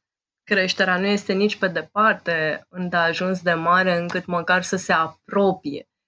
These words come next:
de nivelul, uh, de nivelul de vânzare din alți ani din această perioadă. Na, singurele lucruri pe care,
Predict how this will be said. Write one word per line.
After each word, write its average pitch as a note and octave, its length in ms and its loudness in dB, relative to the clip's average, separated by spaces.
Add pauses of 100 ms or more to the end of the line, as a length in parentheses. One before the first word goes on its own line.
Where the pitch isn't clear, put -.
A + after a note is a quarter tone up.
(180)
de F3 140 -2
nivelul, D#3+ 760 0
uh, D3 400 -2 (680)
de F3 100 0
nivelul E3 440 2
de D#3 120 0
vânzare D#3 960 -2
din D#3 200 -2
alți D3+ 360 0
ani D#3 260 0
din D3+ 140 -4
această D3+ 540 -6
perioadă. D3 600 -18 (1200)
Na, F#3 280 -2
singurele C4 420 2
lucruri A#3+ 260 0
pe A#3+ 140 0
care, G3+ 480 2